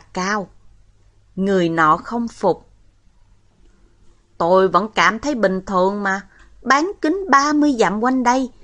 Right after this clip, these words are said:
không phải đã ở độ cao ba ngàn một trăm mét so với mặt nước biển rồi sao?" "Nhanh bắt lấy cơ hội này là có chỗ ăn, có chỗ ngủ rồi." Nhạc Phong cười lạnh. Độ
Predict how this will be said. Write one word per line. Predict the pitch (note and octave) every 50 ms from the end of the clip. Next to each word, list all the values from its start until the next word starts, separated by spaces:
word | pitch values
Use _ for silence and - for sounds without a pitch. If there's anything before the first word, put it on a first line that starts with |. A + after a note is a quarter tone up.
| - - - _ - - _ _ _
không | - - - G#3 G3 F#3+
phải | F#3 - F#3+ E3 E3 G3+ A3
đã | G3+ F#3+
ở | - F3+ G#3+
độ | G3 F3+ E3
cao | E3 - - G3+ F#3+ F#3+
ba | - G#3+ G#3+ A3+ A3+
ngàn | A3+ G#3+ G3 F3+ F3
một | E3+ E3 E3 - -
trăm | A#3 A3+ A3+ A3 A3
mét | A#3+ D4 - - - - - _
so | - - - A3 G3+ F#3+ F#3+ F#3+ F#3+
với | F#3+ A#3+ C4
mặt | C4 G#3 - - -
nước | A3+ C4 C4 -
biển | F3+ D#3+ D#3+ F3 A3+
rồi | B3 A#3+ F3+ D3+
sao?" | - - - F3+ F3+ G3 G#3 F#3+ D#3 - - - - _ - - - - - _ - - - - _ - - - - - - - _ _ _ _ _
"Nhanh | E3+ E3+ F3 F3 F3+ F#3 F#3
bắt | F3+ G#3 G#3 -
lấy | G#3 A3 B3+
cơ | B3 - G3+
hội | F#3 F#3 F3 D#3+ E3 E3+
này | F3+ F3 E3 E3+ E3+ D#3 - - - _ - -
là | A3 A3+
có | A3+ - - -
chỗ | - - G#3 F#3
ăn, | G#3 - - - C4 C4+ C4+ C4 C4+ -
có | C#4 C#4+ - -
chỗ | F3 F3
ngủ | G#3 G#3+ F#3+ F3 D#3 E3 F#3+ A#3 D4+
rồi." | D#4 A3+ F#3 F3 F#3 G3+ G#3 - - - _ _ _ _ _ _ _ _ _ _ _ _
Nhạc | - F#3 F#3+ F#3 D#3+ - -
Phong | - - G#3 G3 F#3+ F#3 F#3+ F3+ - -
cười | G3 F#3+ F3+ E3 D#3+
lạnh. | D#3+ D#3+ D#3+ D#3 D#3+ E3+ F3 - - _ _ _ _ _ _ _ _ - _ _ _ _ _ _ - - - _ -
Độ | C3 C#3+ C#3+ D3+ D#3+